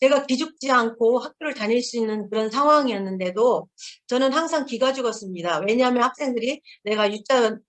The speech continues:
어, 한 말하는 걸 보고 많이 놀림을 당했고, 어, 그리고 또 저는, 어, 워낙 또 성격이, 어, 수줍고 내성적인 성격이었습니다. 그래 학교에서도 무엇을 할 때마다,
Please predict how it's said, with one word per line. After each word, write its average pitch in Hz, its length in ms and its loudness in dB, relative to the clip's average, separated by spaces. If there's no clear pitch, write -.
어, 196 180 2
한 208 220 -4
말하는 214 340 0
걸 196 120 -8
보고 196 280 -4
많이 202 240 -2
놀림을 202 480 -2
당했고, 185 640 -2
어, 175 380 2
그리고 269 340 0
또 262 140 -2
저는, 233 500 -2
어, 190 160 -2
워낙 233 380 0
또 208 80 -2
성격이, 226 920 -4
어, 170 160 -4
수줍고 220 720 0
내성적인 220 600 2
성격이었습니다. 185 1040 -4
그래 262 100 4
학교에서도 254 960 4
무엇을 277 440 4
할 320 160 2
때마다, 233 600 0